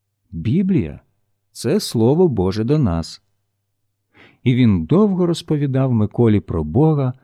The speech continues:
та про його Слово. Він прочитав йому вірша Івана три шістнадцять: «Так бо полюбив Бог світ, що Сина Свого Єдинородного дав,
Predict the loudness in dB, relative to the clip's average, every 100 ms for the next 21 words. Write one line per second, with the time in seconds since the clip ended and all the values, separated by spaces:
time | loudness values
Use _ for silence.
0 | _ _ -2 -2 0 -2 -2 -4 -6 -6
1 | -4 -4 -4 -10 -16 _ _ _ _ _
2 | _ _ -2 0 2 2 0 0 2 2
3 | 4 2 2 2 0 -2 0 0 -6 _
4 | _ _ -2 2 4 4 2 2 0 0
5 | -2 2 2 2 -2 -6 -6 _ _ _
6 | _ _ _ 0 2 2 2 2 2 0
7 | 0 0 2 2 0 -2 -2 -2 -6 -2
8 | 0 0 -2 -16 _ -14 0 0 2 2
9 | 2 2 0 0 2 2 2 0 -6 -4
10 | 0 4 4 4 4 2 2 2 2 2
11 | 0 0 -4